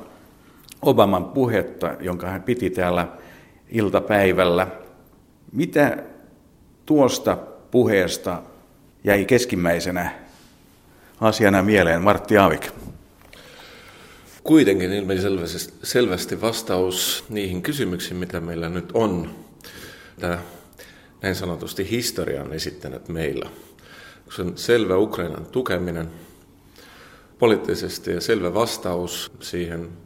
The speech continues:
Speaker 2: venäläisen Kremlin aggression Ukrainaa vastaan. Ja toinen ja erittäin tärkeä asia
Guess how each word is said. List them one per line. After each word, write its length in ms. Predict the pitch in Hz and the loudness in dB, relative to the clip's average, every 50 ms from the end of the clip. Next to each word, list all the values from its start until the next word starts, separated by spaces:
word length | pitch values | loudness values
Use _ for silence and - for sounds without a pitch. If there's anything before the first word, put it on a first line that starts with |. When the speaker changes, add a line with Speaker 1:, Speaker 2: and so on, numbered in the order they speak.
| - | -10
Speaker 2:
venäläisen 560 | - 101 101 87 82 87 87 - - 87 92 92 - - - - - - - - | -8 -6 -4 -4 -4 -4 -6 -6 -8 -10 -10 -10 -14 -18 -20 -20 -20 -20 -16 -8
Kremlin 400 | - 98 104 107 104 87 85 82 | -4 -2 0 0 0 -2 -4 -4
aggression 640 | 87 107 107 - 87 85 - - - 90 87 87 87 92 95 | -2 -4 -2 -4 -4 -6 -6 -4 -4 -4 -4 -4 -6 -10 -12
Ukrainaa 420 | 87 - - 85 85 87 87 92 - | -12 -10 -8 -8 -8 -8 -10 -8 -4
vastaan. 640 | 113 135 139 - - - - 98 95 92 87 90 90 - - - - - - - - - - - - - - - - - - - - - | -4 -4 -4 -4 -6 -4 -2 -2 -2 -2 -4 -6 -10 -12 -18 -20 -20 -20 -20 -20 -20 -20 -20 -20 -20 -20 -20 -20 -20 -20 -20 -20 -14 -8
Ja 280 | - 92 90 87 85 - - - - - - - - - - | -4 -2 -2 -2 -2 -4 -8 -12 -16 -20 -20 -20 -20 -4 2
toinen 440 | - 110 110 104 95 90 85 85 87 | 4 6 8 6 6 4 2 -2 -2
ja 100 | 90 - | -2 -2
erittäin 600 | - 98 110 117 107 92 - - 80 78 80 78 | 0 2 4 4 4 2 0 -2 -6 -6 -4 -2
tärkeä 520 | 98 95 90 85 - 85 87 85 80 82 82 - - - - - - - _ _ - - - | -2 0 0 -2 -2 -4 -4 -4 -4 -6 -6 -10 -18 -20 -20 -20 -20 -20 _ _ -14 -6 -4
asia 500 | 101 98 - 95 90 87 87 85 85 | -4 -2 0 0 0 0 0 -2 -4